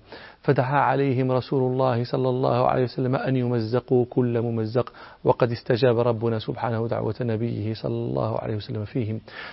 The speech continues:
الإمام السهيلي ال-، المالقي دفين مراكش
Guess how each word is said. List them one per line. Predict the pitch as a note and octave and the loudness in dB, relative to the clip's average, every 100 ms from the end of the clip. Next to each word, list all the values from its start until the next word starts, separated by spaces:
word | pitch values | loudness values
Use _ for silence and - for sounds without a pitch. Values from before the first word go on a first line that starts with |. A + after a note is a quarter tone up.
| - | 0
الإمام | C#3 C3+ D3+ C#3+ | 4 6 4 4
السهيلي | C3 - A#2 C3 B2+ B2+ B2 A#2+ - - - - | 2 2 4 6 4 2 2 0 -4 -20 -6 0
ال-، | B2 B2 B2+ - - | 2 2 0 0 0
المالقي | B2+ C#3+ C3+ B2+ - B2 A#2+ - - - | 2 6 6 4 4 2 2 0 -16 0
دفين | C3+ A#2+ C#3+ | 0 2 2
مراكش | C3 B2+ B2+ A#2+ A#2 - | 2 4 2 2 -4 -14